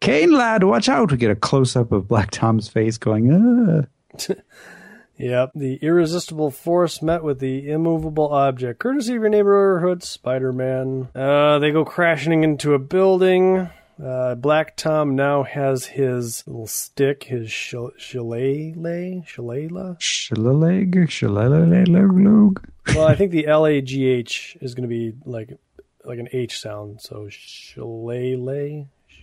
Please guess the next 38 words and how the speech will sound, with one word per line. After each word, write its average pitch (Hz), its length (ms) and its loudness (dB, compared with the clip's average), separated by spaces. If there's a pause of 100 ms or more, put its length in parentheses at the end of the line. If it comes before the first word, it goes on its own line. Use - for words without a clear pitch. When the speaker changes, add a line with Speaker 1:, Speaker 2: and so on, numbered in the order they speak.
(360)
Speaker 1:
Shillelagh! 247 800 4
Speaker 3:
Shillelagh! 220 560 4 (320)
<laughs> - 320 2 (480)
And 165 380 2
shoots 165 340 -2
at 127 200 0
Spider-Man. 156 960 2 (160)
Um, 123 380 -4
Speaker 1:
And 107 160 4
they're 107 180 4
about 123 380 2
to - 80 0
get 110 400 0
rid 143 200 4
of 120 140 2
Spider-Man, 107 760 2
and 101 160 2
that's 127 520 2
when 117 520 4
we 110 220 4
hear 123 280 4
from 110 220 4
off 110 260 4
panel, 110 440 4 (360)
"And 151 100 6
I 262 200 2
thought 254 320 4
we 254 160 6
had 233 240 4
all 294 320 6
the 302 80 0
time 294 380 4
in 330 100 4
the 330 80 2
world 247 460 4
to 226 60 6
get 190 320 4
here." 156 640 4